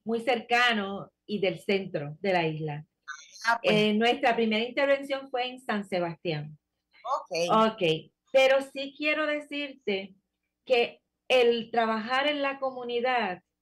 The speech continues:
Speaker 1: es una forma de tú identificar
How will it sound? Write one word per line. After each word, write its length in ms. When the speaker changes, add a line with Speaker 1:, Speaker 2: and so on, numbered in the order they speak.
Speaker 1:
es 540
una 560
forma 640
de 240
tú 220
identificar 1000